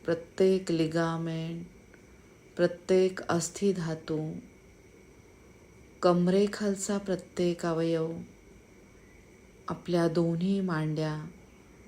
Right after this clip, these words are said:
त्यातले सूक्ष्म अवयव, जननेंद्रिय, या सगळ्यांपर्यंत ही ऊर्जा पोहोचत आहे. आपला प्रत्येक अवयव छान काम करत आहे.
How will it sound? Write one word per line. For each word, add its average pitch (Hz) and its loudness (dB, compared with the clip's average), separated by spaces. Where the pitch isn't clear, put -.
त्यातले 170 0
सूक्ष्म 196 -4
अवयव, 165 -2
जननेंद्रिय, 175 2
या 170 2
सगळ्यांपर्यंत 170 0
ही 165 0
ऊर्जा 165 -2
पोहोचत 160 -6
आहे. 165 -6
आपला 165 0
प्रत्येक 175 0
अवयव 180 2
छान 202 -4
काम 170 -4
करत 165 -4
आहे. 165 -4